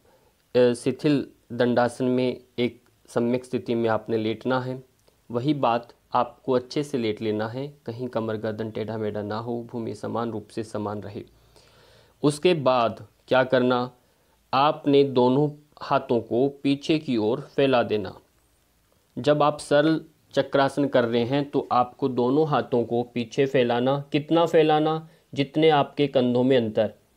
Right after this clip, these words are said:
इस बात को यहाँ से अब नोटिस करना शुरू करना है। हाथों में अंतर जितना है कंधों में, उतना हाथों में अंतर लेना, उतना ही अंतर आपने पाँव में लेना। ये पहला स्टेप आपका। यदि आपने यहाँ गलती कर दी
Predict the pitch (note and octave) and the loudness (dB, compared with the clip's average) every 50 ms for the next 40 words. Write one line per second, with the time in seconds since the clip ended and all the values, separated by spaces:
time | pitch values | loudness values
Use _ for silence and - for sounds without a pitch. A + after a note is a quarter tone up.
0 | _ _ _ - C3+ C3 - C3 B2+ B2 B2 - - B2+ B2+ A#2+ A#2+ C#3+ D#3 D3+ | _ _ _ -8 -8 -6 -2 0 0 0 0 -2 -2 0 0 0 0 0 -2 2
1 | D3+ E3+ D3+ C#3+ C#3 C3 B2+ - C#3 C3+ - - C3 B2+ B2 A#2 A2+ - B2+ A#2 | 2 2 2 4 4 2 2 2 -2 -2 0 0 0 0 0 -2 -2 -4 -6 -4
2 | - A#2 A2 A#2 A#2 A2+ A2+ B2 B2+ C3+ C3+ - _ _ _ _ _ _ _ _ | -4 -2 -2 -2 -4 -4 -4 -4 -4 -6 -8 -12 _ _ _ _ _ _ _ _
3 | - B2+ B2 B2 - - - D#3 D#3 D#3 D#3+ E3 E3+ E3+ F3 - - - _ _ | 0 2 2 2 0 0 2 2 4 4 4 2 2 2 0 -2 -6 -12 _ _
4 | B2+ B2+ C3+ C3+ B2+ - D3+ D3 C#3 B2+ C3+ C3 - C#3 C3+ C3 B2+ C3 B2+ B2 | 0 2 2 2 2 0 0 0 0 -2 -4 -4 -4 -2 -2 -2 0 -2 -2 -2
5 | - B2+ A#2+ A#2+ A#2 A#2+ A#2 A#2 A#2 B2 C3 C3 - C3 C3 B2+ - C#3 C#3 C#3 | 0 -2 0 0 2 2 0 2 0 0 -2 -2 -2 -4 -6 -6 -4 -4 -2 -2
6 | C#3+ D3 C#3 C3 - _ - - A#2 A2+ A2 - A#2+ A#2+ B2 C3 B2 B2+ B2 A#2 | -2 -2 -4 -8 -12 _ -8 -6 -6 -6 -4 -4 -2 0 0 0 0 0 -2 -2
7 | A2 B2+ A#2 A2+ A2+ A2+ A2+ A#2 A#2 A#2+ B2+ C3 - _ _ _ _ _ _ _ | -2 -2 -2 0 0 0 0 0 -2 -2 -4 -6 -10 _ _ _ _ _ _ _
8 | _ _ _ C#3+ D3 C#3+ - - D3+ D3+ D3+ D3 C#3+ E3+ F#3+ F#3+ E3+ D3 C#3 C3 | _ _ _ 0 0 0 0 0 2 4 4 4 4 4 6 6 6 4 2 2
9 | - D3 C#3 C3+ C3 C3 - C#3+ C3+ C#3 C3+ C3+ - B2+ B2 A#2+ A#2+ A#2+ A#2+ B2+ | 2 2 4 4 4 4 2 2 2 2 2 2 0 2 2 4 2 2 2 2
10 | C3 B2 A#2 A2 G#2+ G#2+ A2+ A#2 A2 G2 - _ _ _ _ _ _ _ _ _ | 2 2 0 0 0 -2 -2 -4 -4 -6 -8 _ _ _ _ _ _ _ _ _
11 | _ _ _ A#2+ A2+ A2 D3+ F3 F3+ F3 - - D3 C#3 C#3+ D3+ D3+ D3+ D3 - | _ _ _ -10 0 2 4 4 4 2 2 2 2 4 4 4 4 2 2 2
12 | - C3+ C3 - A#2+ A2+ A2 - - - A2 G2+ - - - A#2 B2 C#3 D3+ D#3 | 0 0 2 2 0 0 0 -2 -6 -10 -10 -10 -10 -10 -10 -6 -2 2 4 4
13 | D3+ D3 D3+ - D#3 D#3 D3+ C#3+ C#3 D3+ D#3 D#3+ C#3+ D3 C#3 B2+ - - C3 - | 4 4 4 2 0 2 2 2 2 2 2 2 4 2 2 2 0 -4 -2 0
14 | - B2 A2+ G#2+ G2+ A2+ A#2 B2 C3 | 0 0 0 0 -2 -2 -2 -2 -4